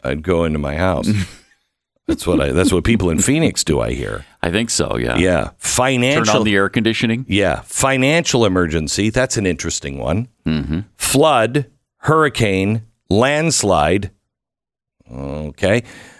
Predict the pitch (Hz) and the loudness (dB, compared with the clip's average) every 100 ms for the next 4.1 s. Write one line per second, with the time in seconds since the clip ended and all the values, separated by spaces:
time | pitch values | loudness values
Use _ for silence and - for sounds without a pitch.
0 | _ - 104 104 104 104 101 101 - 113 | _ 0 4 4 6 6 6 4 2 2
1 | 123 151 156 165 - 127 123 113 120 151 | 4 4 4 2 2 0 0 0 0 2
2 | 120 127 - _ _ _ - 73 104 - | 0 0 -6 _ _ _ -6 0 0 0
3 | - 82 80 73 71 85 76 71 76 69 | -2 0 0 -2 -2 -2 0 -2 -2 -2
4 | 76 | -6